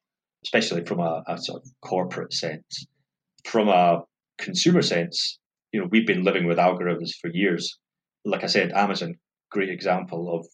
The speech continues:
of, of an algorithm that, uh, helps us making, you know, badly, I suppose, but make buying decisions by offering us other choices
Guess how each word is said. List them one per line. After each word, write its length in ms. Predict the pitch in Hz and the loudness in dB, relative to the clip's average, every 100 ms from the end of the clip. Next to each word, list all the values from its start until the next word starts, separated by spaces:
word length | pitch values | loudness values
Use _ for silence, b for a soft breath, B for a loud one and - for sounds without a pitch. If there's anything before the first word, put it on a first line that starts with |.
| - | -8
of, 140 | 90 90 | -8 -4
of 180 | 85 92 | -4 -2
an 80 | 90 | 0
algorithm 560 | 101 101 92 87 87 87 | 0 0 -2 -4 -4 -6
that, 140 | 87 - _ | -12 -14 _
uh, 180 | 90 87 87 _ _ _ _ | -6 -6 -6 _ _ _ _
helps 320 | - 95 - 95 | -2 -2 0 -2
us 240 | 87 - | -4 -4
making, 440 | 92 92 - 87 - _ | -6 -6 -6 -6 -6 _
you 100 | 98 | -6
know, 200 | 90 85 - _ | -4 -4 -8 _
badly, 380 | 101 113 73 - | 2 2 -2 -10
I 40 | 80 | -12
suppose, 380 | - - 85 - | -12 -10 -12 -8
but 140 | 95 - _ - | -8 -8 _ -12
make 200 | 95 95 | -10 -8
buying 280 | - 98 98 | 0 0 0
decisions 500 | 87 85 101 90 87 - | -4 -4 -4 -4 -6 0
by 260 | 90 87 85 _ _ - | 0 0 -8 _ _ -10
offering 320 | 87 90 87 | -8 -6 -6
us 280 | 170 - - - | -6 -8 -12 0
other 180 | 98 92 | 0 2
choices 680 | 92 104 101 - 82 - | 0 0 0 0 -6 -12